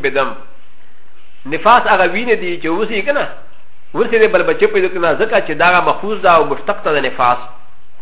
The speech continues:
مأخوذ ده. ا دې محورې د عربي نه چې تنفس الرحم بدم. رحم وینې که نه، روح خټولې. تنفس معنی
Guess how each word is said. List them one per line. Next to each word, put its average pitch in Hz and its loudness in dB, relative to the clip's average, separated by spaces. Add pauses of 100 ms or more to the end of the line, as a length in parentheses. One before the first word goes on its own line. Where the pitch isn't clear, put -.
(340)
مأخوذ 208 -2
ده. 185 4 (960)
ا 127 0
دې 196 6
محورې 185 4
د 214 4
عربي 175 4
نه 160 2
چې 147 -4
تنفس 190 0
الرحم 160 -4
بدم. 147 0 (520)
رحم 165 0 (120)
وینې 190 0
که 247 -2
نه، 208 2
روح 175 0
خټولې. 123 -2 (1120)
تنفس 147 0
معنی 196 0